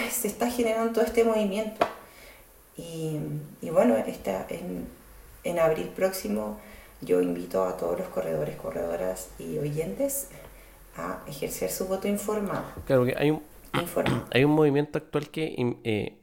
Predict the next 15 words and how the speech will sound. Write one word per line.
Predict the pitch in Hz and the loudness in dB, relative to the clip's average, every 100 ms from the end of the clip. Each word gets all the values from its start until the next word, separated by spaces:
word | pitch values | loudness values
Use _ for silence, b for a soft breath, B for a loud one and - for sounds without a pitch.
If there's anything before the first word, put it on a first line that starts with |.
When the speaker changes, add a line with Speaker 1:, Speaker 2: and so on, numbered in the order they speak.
| - - | -20 -10
Speaker 2:
que, | 110 101 101 - - | -4 -2 -2 -4 -6
que | 104 | 0
propone | 107 98 131 147 | 2 6 8 8
reconocer | 127 120 107 - 135 | 6 4 2 2 -2
el | 139 | 0
deporte | 123 110 117 - 151 | 0 2 0 0 -4
como | 151 127 120 | 0 4 4
un | 110 | 4
derecho | 107 120 - 117 | 4 2 0 0
humano | 107 131 123 | 4 4 4
consagrado | 110 104 - 113 120 123 117 | 2 -2 -2 0 4 6 4
en | |
tratados | 110 101 107 110 | 2 0 2 0
internacionales, | - 107 104 113 113 120 127 202 | 0 -2 0 0 2 2 2 2
Speaker 1:
Mm. | 202 | 0